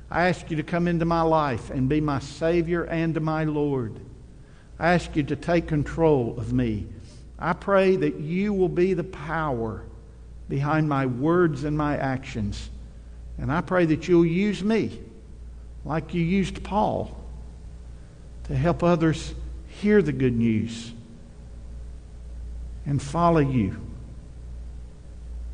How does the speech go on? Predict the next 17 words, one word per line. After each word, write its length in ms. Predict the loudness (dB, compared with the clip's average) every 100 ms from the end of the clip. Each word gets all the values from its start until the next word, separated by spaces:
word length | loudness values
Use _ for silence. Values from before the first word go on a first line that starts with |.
| -10 -12 -14 -14 -14 -12 -12 -10 -12 -12 -14 -16 -16 -12
I 80 | -2
want 260 | 2 4 4
to 80 | 4
be 160 | 4
real, 640 | 6 6 8 8 6 4 -2 -6 -10 -10 -8 -8
Jesus. 640 | -6 -4 -4 -6 -8 -8 -8 -10 -10 -12 -16 -16 -14 -12 -12 -10 -2
I 20 |
want 160 | 4 4
to 40 |
be 120 | 6
a 80 | 4
real 320 | 2 4 4
Christian. 500 | 2 -4 -6 -6 -10 -10 -12 -14 -14 -12 -10 -10 -10 -10 -12 -12 -14 -14 -16 -14 -12 -12 -12 -14 -16 -16 -8
I 60 | 0
want 200 | 4 4
my 120 | 2
family 680 | -2 -2 2 4 4 0